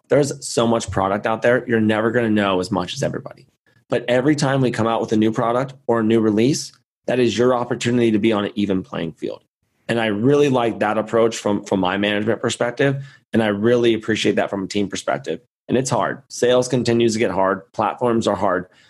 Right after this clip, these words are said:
But I, to me, you know, you have to, again, have that value proposition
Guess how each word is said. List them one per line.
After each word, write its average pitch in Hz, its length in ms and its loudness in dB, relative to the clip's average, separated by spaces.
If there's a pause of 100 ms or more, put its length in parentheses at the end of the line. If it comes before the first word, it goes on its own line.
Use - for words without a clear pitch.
(140)
But 104 120 0
I, 104 160 -2 (160)
to 110 100 0
me, 113 540 2 (460)
you 113 60 4
know, 107 60 2
you 104 260 2
have 101 340 -2
to, 107 120 2 (120)
again, 110 280 0
have 95 440 -4
that 104 300 -2
value 98 480 0
proposition 123 920 0